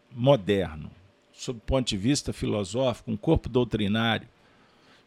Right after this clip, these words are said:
uma chave pra nos aproximar ainda mais de Jesus.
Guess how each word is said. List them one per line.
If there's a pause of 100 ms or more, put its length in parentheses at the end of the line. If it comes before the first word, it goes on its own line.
(220)
uma
chave
pra
nos
aproximar
ainda
mais
de
Jesus.